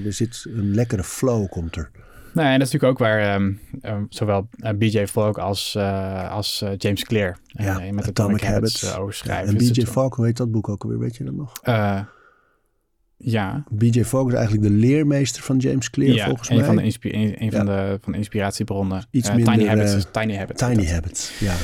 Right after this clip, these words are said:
Speaker 1: Hij is
Speaker 2: Ja.
Speaker 1: iets minder charismatisch in podcast als je luistert,
Speaker 2: Oké,
Speaker 1: maar zijn
Speaker 2: nou, dat
Speaker 1: kennis
Speaker 2: is,
Speaker 1: is
Speaker 2: oké.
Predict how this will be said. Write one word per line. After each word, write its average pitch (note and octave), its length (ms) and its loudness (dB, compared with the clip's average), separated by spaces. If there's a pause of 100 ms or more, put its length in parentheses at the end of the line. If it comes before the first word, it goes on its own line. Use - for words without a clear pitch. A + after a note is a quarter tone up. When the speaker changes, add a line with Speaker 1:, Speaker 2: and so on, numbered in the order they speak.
(140)
Speaker 1:
Hij G#2 100 0
is G2+ 80 0
Speaker 2:
Ja. B2+ 60 2
Speaker 1:
iets A#2+ 140 0
minder G#2+ 240 2
charismatisch G#2 680 -2
in F#2 80 -2
podcast A#2+ 580 -2
als A#2+ 120 0
je A2+ 80 -2
luistert, A#2 440 -2
Speaker 2:
Oké, - 80 2
Speaker 1:
maar A2 100 2
zijn G#2 140 2
Speaker 2:
nou, A#2+ 140 4
dat B2+ 80 4
Speaker 1:
kennis C3+ 240 4
Speaker 2:
is, A#2 60 0
Speaker 1:
is - 120 -2
Speaker 2:
oké. A2 120 0